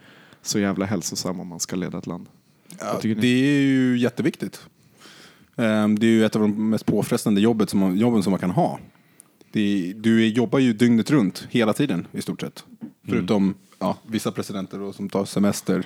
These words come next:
Speaker 2: tre månader om året och sådär. Men, ehm, du måste ju fatta beslut, och om du är, mår dåligt och är kinkig och sådär, så kanske du fattar fel beslut.
Speaker 3: Precis, det är extremt viktigt att du dessutom visar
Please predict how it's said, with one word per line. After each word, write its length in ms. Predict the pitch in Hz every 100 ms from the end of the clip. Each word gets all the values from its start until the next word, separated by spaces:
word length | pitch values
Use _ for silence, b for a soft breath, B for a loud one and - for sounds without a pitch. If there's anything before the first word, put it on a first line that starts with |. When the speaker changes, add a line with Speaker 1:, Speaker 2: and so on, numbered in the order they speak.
| -
Speaker 2:
tre 180 | - -
månader 400 | 98 95 92 90
om 220 | 90 98
året 320 | - 98 92 101
och 60 |
sådär. 220 | 98 85 B B B B
Men, 300 | 139 135 127
ehm, 680 | 123 123 120 120 120 110 113 - _ _ -
du 160 | 131 135
måste 240 | 139 -
ju 40 |
fatta 220 | 139 - 131
beslut, 440 | - 143 180 -
och 240 | 107 104
om 300 | 101 110 113
du 220 | 107 139 165
är, 320 | 143 123 117
mår 120 | 120
dåligt 380 | 110 101 143 -
och 180 | 107 101
är 60 | 98
kinkig 360 | 107 101 170
och 80 | 139
sådär, 180 | 104 98
så 280 | - 98 101 _ b -
kanske 140 | 101
du 40 | 95
fattar 180 | 90 -
fel 140 | 180
beslut. 320 | 160 98 - _ _ -
Speaker 3:
Precis, 480 | 110 107 101 - -
det 180 | 101 104
är 160 | 104
extremt 540 | 98 - - 127 110 101
viktigt 260 | 104 101
att 100 | 98
du 220 | - 101 - _
dessutom 800 | - - 107 92 110 - 107 101 - _ -
visar 640 | 117 98 - 113 101